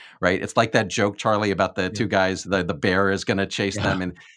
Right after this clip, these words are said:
Speaker 1: the second guy
Speaker 2: <laughs>
Speaker 1: says, "I don't have to outrun the bear. I just have to outrun you." That's kinda where Kevin McCarthy is, right? He,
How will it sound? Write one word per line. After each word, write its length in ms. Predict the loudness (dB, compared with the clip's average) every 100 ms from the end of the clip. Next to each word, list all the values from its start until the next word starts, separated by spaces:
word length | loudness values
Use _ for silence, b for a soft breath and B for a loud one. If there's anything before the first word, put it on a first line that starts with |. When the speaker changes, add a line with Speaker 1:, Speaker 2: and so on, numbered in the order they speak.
| -2
Speaker 1:
the 80 | 0
second 280 | 2 0 2
guy 160 | 2
Speaker 2:
<laughs> 80 | 2
Speaker 1:
says, 120 | 0 0
"I 60 |
don't 140 | 0 2
have 160 | 2
to 80 | 4
outrun 260 | 2 2 -2
the 80 |
bear. 200 | 0 0
I 60 | 0
just 180 | -2 -2
have 180 | -2 2
to 80 |
outrun 340 | 2 2 0 0
you." 320 | 0 -2 -4 b b _
That's 180 | 2 2
kinda 260 | 2 4
where 160 | 2 2
Kevin 280 | 2 2 0
McCarthy 480 | 0 -2 -2 -4 -4
is, 280 | -6 -6
right? 220 | -4 -4 -4
He, 240 | -6 -6